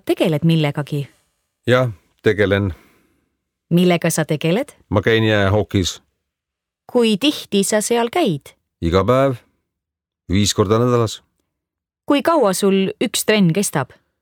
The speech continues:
Speaker 2: Tund ja kolmkümmend minutit. Ehk siis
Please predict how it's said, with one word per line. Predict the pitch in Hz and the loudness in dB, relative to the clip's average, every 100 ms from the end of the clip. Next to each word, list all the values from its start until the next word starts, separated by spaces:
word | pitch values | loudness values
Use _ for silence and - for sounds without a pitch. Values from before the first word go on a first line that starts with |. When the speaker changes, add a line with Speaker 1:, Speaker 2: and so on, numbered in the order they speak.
| _ _ _ _ | _ _ _ _
Speaker 2:
Tund | 139 180 170 143 | 0 2 2 0
ja | 113 | 0
kolmkümmend | 120 127 117 113 107 101 | 0 2 2 2 2 2
minutit. | 92 87 - 80 - - - _ _ _ _ _ _ | 0 -2 -4 -12 -14 -20 -20 _ _ _ _ _ _
Ehk | 101 123 - | 0 0 -2
siis | - 98 85 | -2 -2 -2